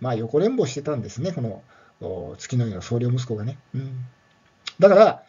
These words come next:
月の井と伊琴井が留守の時にやっつけたわけですね。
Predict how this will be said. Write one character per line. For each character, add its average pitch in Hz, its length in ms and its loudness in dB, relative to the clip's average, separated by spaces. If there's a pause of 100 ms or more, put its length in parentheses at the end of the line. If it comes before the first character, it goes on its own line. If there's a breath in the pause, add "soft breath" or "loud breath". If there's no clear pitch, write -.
(100)
月 - 240 -6
の 180 160 0
井 151 60 -4
と 147 80 -2
伊 135 80 -4
琴 160 260 -2
井 135 60 -6
が 156 280 -4 (180)
留 170 80 -4
守 214 180 -2
の 208 80 0
時 196 220 -4
に 214 340 -2
や 127 100 -8
っ - 40 -12
つ - 80 -10
け 165 80 0
た 156 80 -4
わ 104 80 -10
け 104 60 -12
で 101 60 -16
す - 80 -16
ね。 123 180 -8